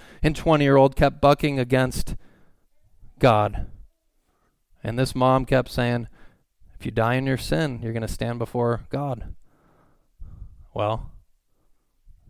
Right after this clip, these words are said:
I wouldn't be standing here <laughs> today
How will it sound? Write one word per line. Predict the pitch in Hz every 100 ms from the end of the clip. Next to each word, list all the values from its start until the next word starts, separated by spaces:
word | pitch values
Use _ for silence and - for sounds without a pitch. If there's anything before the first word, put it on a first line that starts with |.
| - - - - - -
I |
wouldn't | 110 120 117
be |
standing | 113 - 156 160 107
here | 120 117 -
<laughs> |
today | - 147 139 139 104